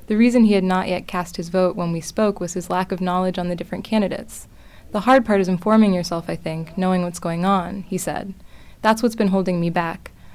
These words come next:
I don't want to go up there and vote and then not really know what I'm voting on." I'm Lily Bolke for the Iowa Watch Connection.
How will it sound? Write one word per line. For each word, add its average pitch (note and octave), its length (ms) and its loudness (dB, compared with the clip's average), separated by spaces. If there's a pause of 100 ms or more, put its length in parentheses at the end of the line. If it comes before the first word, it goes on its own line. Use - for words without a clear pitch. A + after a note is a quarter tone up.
(140)
I G3+ 80 6
don't A3 180 6
want A3 120 8
to G3+ 60 6
go F#3+ 120 4
up G3 160 2
there F#3 160 2
and F3 120 0
vote F#3 380 6 (220)
and F#3 180 0
then F3 320 0
not F#3 240 2
really F3+ 240 0
know F3 380 2
what E3+ 160 -2
I'm E3 160 -6
voting E3 360 -4
on." - 280 -12 (680)
I'm G#3 200 6
Lily G#3+ 240 6
Bolke F#3 440 2
for F3+ 160 0
the E3+ 140 0
Iowa F3 320 0
Watch E3 300 -4
Connection. - 640 -10